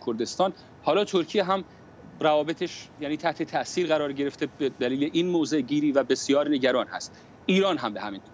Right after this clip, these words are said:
ترکیه و ایران می‌دونی که خودشون جمعیت‌های کرد دارن. ایران حدود دو برابر کردهاش بیشتر از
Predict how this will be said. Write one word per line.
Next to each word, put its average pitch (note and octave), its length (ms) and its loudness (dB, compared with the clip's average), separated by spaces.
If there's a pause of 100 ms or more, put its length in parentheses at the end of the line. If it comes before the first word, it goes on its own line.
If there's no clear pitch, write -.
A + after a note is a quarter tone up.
(100)
ترکیه G3+ 340 -2
و - 20 0
ایران F#3+ 360 0
می‌دونی F#3+ 280 -2
که F#3 220 0 (260)
خودشون F#3+ 440 0
جمعیت‌های D3+ 580 2 (120)
کرد C#3+ 220 2
دارن. F#2 360 -2
ایران E3 300 2
حدود D#3+ 260 0
دو F#3 240 2
برابر C#3+ 440 2 (100)
کردهاش C#3+ 320 -6
بیشتر - 340 -2
از - 200 0